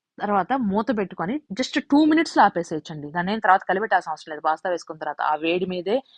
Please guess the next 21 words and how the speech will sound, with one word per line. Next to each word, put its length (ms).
already 360
ఉడికిన 280
పాస్తానే 300
కదండి, 240
మరి 120
ఎన్నిసార్లు 420
ఉడుకుతుంది? 380
So 80
ఆ 20
వేడి 240
మీదే 240
ఉడికిపోతుంది. 600
And 160
మీకు 160
బాగా 320
చిక్కగా 480
ఇలా 140
వస్తుంది. 400
ఇలా 140
వచ్చినప్పుడు 480
పిల్లలు 380